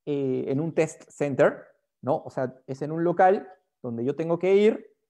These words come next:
¿no? Me van a dar computadoras con todas las medidas de seguridad y ahí voy a dar el examen. Esto lo lleva a cabo Prometric, ¿no? Que es otra,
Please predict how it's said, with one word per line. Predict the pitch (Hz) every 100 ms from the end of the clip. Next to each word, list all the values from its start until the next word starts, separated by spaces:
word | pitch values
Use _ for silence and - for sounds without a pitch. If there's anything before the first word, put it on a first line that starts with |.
| _
¿no? | 131
Me | 143 123
van | 143
a | 147
dar | 151
computadoras | 165 147 - 135 170 185 185 -
con | 127
todas | 123 156
las | 156 143
medidas | 147 165 160
de |
seguridad | 175 180 202 269 - _ _ _ -
y | 139
ahí | 151
voy | 160 160
a | 151
dar | 151 156 156 -
el | 123
examen. | - 139 107 101 _ _ -
Esto | 190 185 - 220 226
lo | 143 135
lleva | 156 165
a | 160
cabo | 165 165 170 180
Prometric, | 131 131 147 - - _
¿no? | 127 139
Que | 135
es | - _ _
otra, | - 160 151 151 151 143 131 117 110